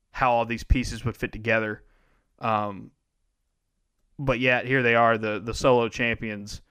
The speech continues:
uh, in a league that, you know, second best league in college basketball this season, and a, in a league that's gonna put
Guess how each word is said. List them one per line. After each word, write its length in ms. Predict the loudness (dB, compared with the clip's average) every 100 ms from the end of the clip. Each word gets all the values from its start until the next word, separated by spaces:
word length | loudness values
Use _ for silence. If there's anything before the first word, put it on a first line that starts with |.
| _ _ _
uh, 340 | -2 0 0 0
in 120 | 0
a 120 | 2
league 340 | 2 2 0 0
that, 300 | 0 0 -4
you 80 |
know, 60 | -8
second 300 | 0 0 2
best 200 | 0 0
league 120 | -4
in 80 | -2
college 240 | -2 -2
basketball 380 | 0 2 2 -2
this 160 | -6 -12
season, 300 | -14 -16 -20 _ _ -12 -8
and 220 | -4 -2
a, 140 | -2 -2
in 100 | 0
a 60 |
league 200 | 0 -2
that's 180 | -4 -6
gonna 180 | -6 -2
put 320 | 0 0 -2